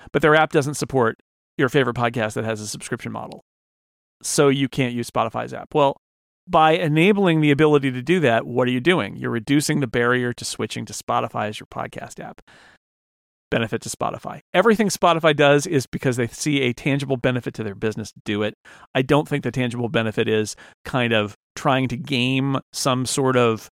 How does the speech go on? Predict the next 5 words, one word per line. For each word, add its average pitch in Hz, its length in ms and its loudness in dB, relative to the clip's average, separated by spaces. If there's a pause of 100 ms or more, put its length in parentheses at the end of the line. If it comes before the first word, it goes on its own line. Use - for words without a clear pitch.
(1500)
image 220 640 4 (420)
f-, 185 200 -18
viewed 180 680 2
by 160 600 6 (340)
a, 135 560 4